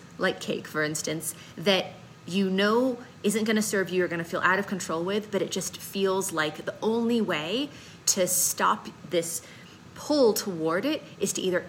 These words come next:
eat it or get rid of it. And so we're th-, a lot of times throwing away things, right? It's like,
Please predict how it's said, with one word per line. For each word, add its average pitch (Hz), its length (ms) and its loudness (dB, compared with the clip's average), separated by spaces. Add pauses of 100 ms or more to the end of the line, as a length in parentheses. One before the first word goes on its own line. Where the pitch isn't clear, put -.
eat 262 160 2
it - 260 2
or 180 60 2
get - 200 -2
rid 233 120 8
of - 80 0
it. - 180 -4 (480)
And 202 120 4
so 185 380 2 (220)
we're 202 160 4
th-, - 120 -10 (160)
a 202 40 -2
lot 226 180 4
of 226 60 -4
times 185 280 -2
throwing 214 520 2
away 165 460 -2
things, - 400 -6
right? 156 240 0
It's - 140 -8
like, - 160 -2